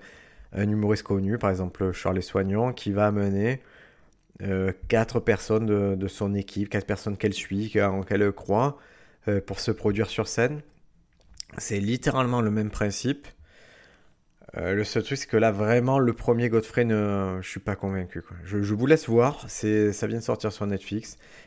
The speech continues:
Épisode un, Godfrey. Après, je vais vous... je vais checker les autres et je vous dirai un peu ce que j'en ai pensé. J'espère que ça va remonter le niveau.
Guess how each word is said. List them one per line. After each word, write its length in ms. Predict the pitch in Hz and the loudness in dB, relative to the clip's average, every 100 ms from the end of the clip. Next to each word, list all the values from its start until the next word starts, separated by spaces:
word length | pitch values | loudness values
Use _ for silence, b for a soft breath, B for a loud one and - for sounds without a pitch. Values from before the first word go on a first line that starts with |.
| B | B
Épisode 400 | 101 104 101 101 | -6 -2 -2 0
un, 100 | 110 | 0
Godfrey. 420 | 104 98 - 107 | -2 -4 -2 2
Après, 260 | 127 - 123 | 2 0 -4
je 80 | 110 | 0
vais 100 | 107 | 2
vous... 200 | 101 101 | 4 2
je 100 | 95 | 0
vais 60 | 95 | -4
checker 280 | - 110 113 | -4 -4 -2
les 160 | 98 | 0
autres 200 | 117 - | 0 -2
et 20 | |
je 80 | 101 | -6
vous 80 | 98 | -6
dirai 220 | 98 98 | -4 -2
un 60 | 98 | -2
peu 120 | 110 | -6
ce 80 | - | -10
que 100 | 95 | -6
j'en 160 | 98 | -4
ai 60 | 95 | -4
pensé. 400 | 98 95 - 107 | -4 -6 -4 -4
J'espère 320 | 110 - 110 | -4 -6 -8
que 60 | - | -4
ça 100 | 98 | -4
va 80 | 95 | -2
remonter 380 | 92 95 87 98 | -2 -4 -4 -4
le 40 | |
niveau. 360 | 101 95 120 | -2 -2 -2